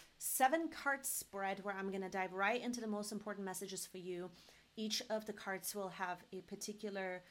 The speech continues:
um, meaning to it. We're gonna cover it before and then we're gonna pull the cards. So let me start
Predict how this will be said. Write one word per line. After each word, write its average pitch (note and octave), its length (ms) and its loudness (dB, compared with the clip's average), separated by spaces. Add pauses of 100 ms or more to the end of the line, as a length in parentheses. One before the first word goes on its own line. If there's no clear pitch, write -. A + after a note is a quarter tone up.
(340)
um, F#3 300 -4
meaning A3+ 280 0
to A3+ 160 -2
it. G#3 120 -2
We're G3 80 -2
gonna F#3 160 -6
cover G#3 320 0
it F#3+ 100 -2
before B3 360 0
and A3 100 0
then F#3 100 -2
we're F3 100 -4
gonna F3+ 160 -6
pull F#3+ 220 -8
the F#3 80 -8
cards. G#3 560 -4
So G#3 80 -4
let G3 100 -6
me G3+ 60 -2
start F3+ 400 -2